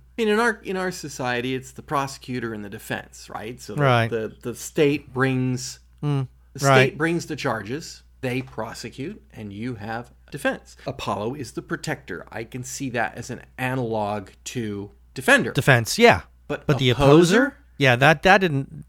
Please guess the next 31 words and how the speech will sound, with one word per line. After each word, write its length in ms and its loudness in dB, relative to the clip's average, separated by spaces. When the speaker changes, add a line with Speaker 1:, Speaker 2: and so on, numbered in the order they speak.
Speaker 2:
that 160 6
didn't 200 0
work 200 0
for 80 -8
me. 220 -4
Speaker 1:
Yeah, 280 -4
that 220 -6
I, 240 -12
I 80 -12
think 220 -10
they 60 -6
could 160 -8
have 80 -12
come 120 -10
up 140 -10
with 80 -16
something 640 -10
else. 280 -20
Speaker 2:
The 100 -2
Speaker 1:
Like, 100 6
Speaker 2:
attacker. 540 -2
Speaker 1:
uh, 60 4
yeah, 160 4
Speaker 2:
<laughs> 20 -16
Speaker 1:
the 160 2
attacker 680 0
or, 420 0
uh, 220 -4
the, 460 -6
uh, 160 -8
the, 240 -8